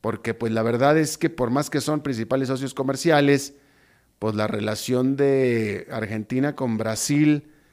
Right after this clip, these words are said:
pues sobre todo, pues bueno, siempre ha sido media, pues, pues media así, <laughs> como está sucediendo. Y entre los argentinos, mire,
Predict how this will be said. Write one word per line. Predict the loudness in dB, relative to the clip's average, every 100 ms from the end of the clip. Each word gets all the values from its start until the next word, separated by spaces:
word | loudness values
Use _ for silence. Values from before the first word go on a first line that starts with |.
| _ _
pues | -8 -2
sobre | 0 2
todo, | 2 4 4 4 2 -4
pues | -10 -6
bueno, | -4 -6 -8
siempre | -6 -4 -2 -4
ha |
sido | -2 0 0 2
media, | 2 0 -2 -4 -8 -14 _ _ _ _ _ _ _ _
pues, | -6 -6 -4 -10 -14 -20 _ _ _
pues | -6 -2
media | 2 2
así, | 2 0 -2 -12 -14 -2 -2 2
<laughs> | 0 -2 -20 -14 -6
como | -2 0
está | 0 2 2
sucediendo. | 2 0 4 6 6 4 -2 -6 -4
Y | 2
entre | 4 4
los | 4
argentinos, | 4 2 2 2 2 6
mire, | 8 8 6